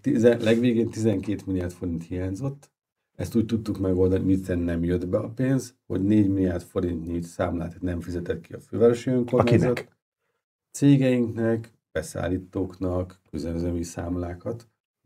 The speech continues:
Speaker 1: fizetett ki, és nem fizetett ki nyolc milliárdot a B K K, B K V szintén ilyen szinten. Tehát nyilván bérben nem
Speaker 2: Ez
Speaker 1: maradtunk
Speaker 2: milyen
Speaker 1: adósok.
Speaker 2: kockázattal? Bér?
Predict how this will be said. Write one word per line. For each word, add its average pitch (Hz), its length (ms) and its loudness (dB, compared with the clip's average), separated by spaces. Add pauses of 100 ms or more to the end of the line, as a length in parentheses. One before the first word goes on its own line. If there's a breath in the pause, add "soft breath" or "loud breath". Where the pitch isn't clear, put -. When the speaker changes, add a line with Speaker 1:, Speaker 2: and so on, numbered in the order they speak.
Speaker 1:
fizetett 127 320 -2
ki, 139 180 -4
és - 140 -10
nem 120 180 0
fizetett 110 400 -4
ki - 120 -16
nyolc 104 320 0
milliárdot 95 500 -2
a 95 40 -6
B 87 100 -4 (120)
K 95 200 -8
K, - 200 -10
B 104 60 0 (180)
K - 0 - (140)
V 95 60 -2 (120)
szintén 90 640 0 (300)
ilyen 80 200 -8
szinten. - 480 -10
Tehát - 340 -18
nyilván 95 320 0
bérben 92 440 -2
nem 127 100 -2
Speaker 2:
Ez 135 100 8
Speaker 1:
maradtunk 135 140 6
Speaker 2:
milyen 127 240 2
Speaker 1:
adósok. 107 220 -2
Speaker 2:
kockázattal? 104 680 -2 (240)
Bér? 113 320 0